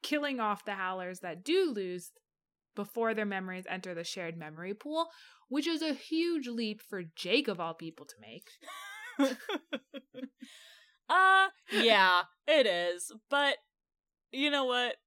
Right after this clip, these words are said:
Speaker 2: Unless Eric was gonna give us some help here, we had to move the plot <laughs> along somehow.
Speaker 1: Eric's like, "No, I, I knew that, but I couldn't tell you 'cause you would have harmed the Howlers if I
Speaker 2: <laughs>
Speaker 1: told you."
Speaker 2: Extreme pacifism, man.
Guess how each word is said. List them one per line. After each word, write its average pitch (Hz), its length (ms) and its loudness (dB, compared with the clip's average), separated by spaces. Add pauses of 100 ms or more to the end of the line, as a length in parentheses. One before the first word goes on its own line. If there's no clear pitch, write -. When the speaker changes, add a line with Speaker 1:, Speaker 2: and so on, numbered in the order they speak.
(360)
Speaker 2:
Unless 262 420 2
Eric 208 340 4
was 202 140 -4
gonna 196 220 0
give 185 180 -4
us 180 120 -6
some 190 160 -6
help 185 280 -2
here, 190 220 -4
we 202 140 0
had 185 240 0
to 180 100 -8
move 180 220 -8
the 175 60 -18
plot 185 280 0 (100)
<laughs> - 100 -6
along 269 180 6
somehow. - 400 0 (100)
Speaker 1:
Eric's 277 420 4
like, 285 220 6
"No, 262 100 4 (160)
I, 269 260 10
I 294 200 10
knew 277 240 2
that, 214 260 10
but 226 80 6
I 233 140 6
couldn't 240 340 0
tell 226 220 2
you 226 160 -2
'cause 208 200 -6
you 214 120 -4
would 233 100 4
have 220 140 0
harmed 220 300 2
the 202 80 -2
Howlers 202 520 2
if - 140 -4
I 269 120 0
Speaker 2:
<laughs> 269 200 -2 (100)
Speaker 1:
told 240 100 -8 (300)
you." 269 100 -6 (520)
Speaker 2:
Extreme 190 460 -6
pacifism, 196 720 -4
man. 185 420 -2